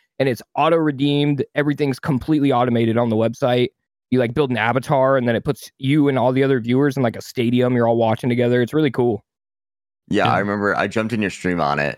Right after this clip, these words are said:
Speaker 2: and I was like, "All right, he's playing Apex Legends. What gun is he using?" I'm like,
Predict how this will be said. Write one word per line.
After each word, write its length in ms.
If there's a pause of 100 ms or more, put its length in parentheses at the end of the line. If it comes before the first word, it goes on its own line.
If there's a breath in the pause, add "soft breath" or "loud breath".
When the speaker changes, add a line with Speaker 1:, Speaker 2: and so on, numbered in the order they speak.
(140)
Speaker 2:
and 400
I 160
was 160
like, 120
"All 100
right, 260
he's 180
playing 240
Apex 400
Legends. 500
What 280
gun 200
is 120
he 80
using?" 320
I'm 100
like, 320